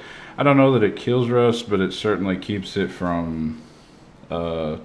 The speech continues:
taking place. Now, when I sprayed this motor out with the Electric Clean, you can see on the paper towel how much crud ran out of it. It was like just a black river of junk.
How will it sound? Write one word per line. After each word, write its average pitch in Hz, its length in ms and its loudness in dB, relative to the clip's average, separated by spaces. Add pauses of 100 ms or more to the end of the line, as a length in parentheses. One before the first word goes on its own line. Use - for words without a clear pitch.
taking 101 320 0
place. 101 500 -2 (460)
Now, 107 220 2
when 104 80 2
I 104 100 2
sprayed 139 460 0
this 110 200 -2
motor 117 440 2
out 101 320 2
with 98 220 -4
the 92 120 0
Electric 95 560 -2
Clean, 98 500 0 (480)
you 113 80 0
can 110 220 -2
see 117 580 0
on 95 200 2
the 90 60 0
paper 104 360 -2
towel 101 460 0
how 101 100 2
much 95 380 0
crud 101 580 0 (640)
ran 98 320 4
out 95 280 4
of 85 80 -4
it. 85 180 -6 (640)
It 107 100 -2
was 98 220 0
like 90 280 -2
just 95 220 -4
a 98 40 -2
black 90 420 -2
river 92 360 0
of 85 180 -4
junk. 90 440 -2